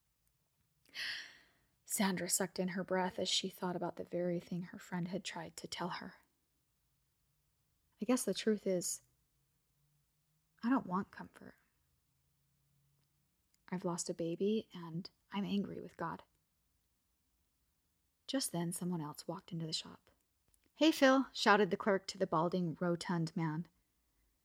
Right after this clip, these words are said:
"My wife sent me in to get our usual Thanksgiving arrangement." "Twelve thorny, long stem stems," laughed Phil as the clerk handed him a tissue-wrapped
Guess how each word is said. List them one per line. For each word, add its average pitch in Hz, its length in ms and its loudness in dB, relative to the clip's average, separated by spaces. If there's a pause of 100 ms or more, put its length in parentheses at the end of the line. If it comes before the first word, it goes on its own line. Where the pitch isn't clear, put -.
(580)
"My 202 100 6
wife 220 220 6
sent - 180 -2
me 208 140 0
in 202 120 0
to 214 100 -2
get 190 120 2
our 175 100 4
usual 185 420 2
Thanksgiving 170 500 -4
arrangement." 156 580 -8 (680)
"Twelve 185 260 2
thorny, 180 460 2
long 175 320 4
stem 202 300 2
stems," 202 580 0 (240)
laughed - 260 0
Phil 175 340 -2
as 185 160 -2
the 185 100 -6
clerk 185 380 -4
handed 180 400 -2
him 170 240 -4
a - 80 -10
tissue-wrapped 202 1040 -4